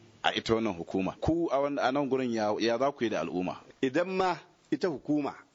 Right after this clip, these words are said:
Speaker 2: ta ba da abin da bai, doka ba ta yarda da shi ba, yan adawa za su je kotu. Kamar yadda aka yi a kwanaki ɗin. Ko ba haka ba? Hukuma ta ce ga yadda za ta yi.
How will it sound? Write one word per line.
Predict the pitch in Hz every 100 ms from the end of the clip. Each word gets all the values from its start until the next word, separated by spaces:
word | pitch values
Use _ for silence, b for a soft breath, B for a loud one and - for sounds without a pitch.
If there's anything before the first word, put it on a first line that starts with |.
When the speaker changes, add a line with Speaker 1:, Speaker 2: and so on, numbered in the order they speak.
| _ _ -
Speaker 2:
ta | 127 131
ba | 151 151
da | 131
abin | 92 101 131 139
da | 110 -
bai, | 101 110 113 101
doka | 113 104 98 139 139
ba | 117
ta | 98
yarda | 101
da | 110
shi | - 85
ba, | 90 _ b -
yan | 370
adawa | 170 160
za | 117
su | 95
je | -
kotu. | - - - _ -
Kamar | 135 165
yadda | 139
aka | -
yi | 107 -
a |
kwanaki | - 82 80 -
ɗin. | - _ -
Ko | 196
ba | 175
haka | 160 120
ba? | 101 -
Hukuma | - 202 170
ta | 143
ce | 170
ga | 131 127
yadda | 98
za | 98
ta |
yi. | -